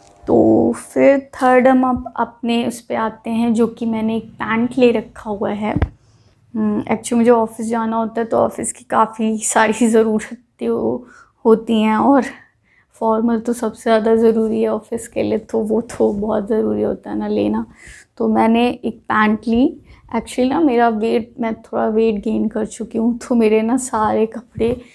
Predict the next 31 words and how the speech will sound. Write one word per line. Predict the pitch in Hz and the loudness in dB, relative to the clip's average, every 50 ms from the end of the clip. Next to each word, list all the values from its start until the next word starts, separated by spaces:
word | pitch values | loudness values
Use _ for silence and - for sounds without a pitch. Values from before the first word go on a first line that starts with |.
| - _ _ _ | -20 _ _ _
छोटे | - - 233 226 220 226 - 226 226 | -8 -2 0 0 0 0 -2 -2 0
हो | 226 214 214 | 0 0 0
गए | 202 202 214 214 | -2 -4 -4 -4
हैं। | 214 214 226 226 226 226 - _ _ _ | -4 -4 -4 -6 -6 -10 -14 _ _ _
तो | - 226 | -10 -8
बहुत | 208 202 196 220 240 226 | -8 -8 -4 -4 -4 -2
बड़ी | 202 202 196 214 214 | -2 -2 -2 -2 -4
प्रॉब्लम | 214 - 226 214 202 196 214 214 208 208 | -4 -6 -8 -8 -6 -6 -8 -8 -6 -6
है | 214 208 | -6 -6
यार, | 214 214 220 | -4 -4 -4
वेट | 214 220 220 226 220 202 | -4 -2 0 0 0 0
गेन | 190 190 214 214 214 220 220 | -2 -2 -2 -2 0 -2 -2
करो, | 214 220 214 214 214 208 214 208 | -2 -2 -2 0 0 0 -2 -2
लूज़ | 214 202 214 214 214 - | -4 -2 -2 -4 -4 -6
करो, | _ - 233 214 220 220 214 | _ -10 -8 -6 -6 -6 -6
सब | 220 - - 214 | -8 -8 -8 -6
में | 214 214 214 214 214 214 214 _ _ _ _ _ _ _ - 220 | -4 -4 -4 -4 -4 -6 -8 _ _ _ _ _ _ _ -8 -4
लूज़ | 220 214 214 214 - | -2 -2 -2 -2 -4
करो | - 220 220 214 208 | -4 -2 0 0 -2
तो | 214 214 | -2 -6
कपड़े | 214 214 214 202 - 214 208 233 | -6 -6 -8 -6 -4 -2 0 0
नहीं | 233 233 233 240 240 | 0 0 0 0 0
आते, | 233 233 226 - - 254 240 220 | -2 -4 -4 -4 -2 -2 0 0
गेन | 202 202 214 214 208 214 214 | -2 -2 -2 -2 -2 -4 -4
कर | 220 220 | -4 -4
लो | 214 208 220 214 | -4 -2 -4 -4
तो | - 220 220 214 214 - _ - 233 | -4 -4 -4 -4 -6 -10 _ -16 -8
जो | 214 226 | -8 -8
कपड़े | 220 220 220 214 - 220 220 | -4 -4 -6 -6 -4 -4 -4
हैं | 214 220 220 220 220 | -2 0 0 0 0
वो | 214 220 220 214 208 208 | 2 2 2 2 0 -2